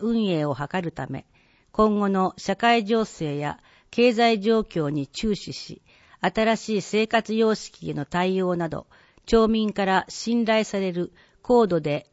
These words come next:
良質な行政サービスを提供するとともに、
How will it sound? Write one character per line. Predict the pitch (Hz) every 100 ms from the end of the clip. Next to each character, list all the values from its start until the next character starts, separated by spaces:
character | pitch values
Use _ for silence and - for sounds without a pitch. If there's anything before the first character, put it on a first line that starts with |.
| 175
良 | 208 233
質 | - -
な | 202 196 175
行 | 175 214
政 | 233 - 220 -
サ | 226
ー | 202
ビ | 160
ス | - 151
を |
提 | 143 190 196
供 | - 190
す | 175 175
る | 175
と | 185
と | 175 170
も | 143
に、 | 147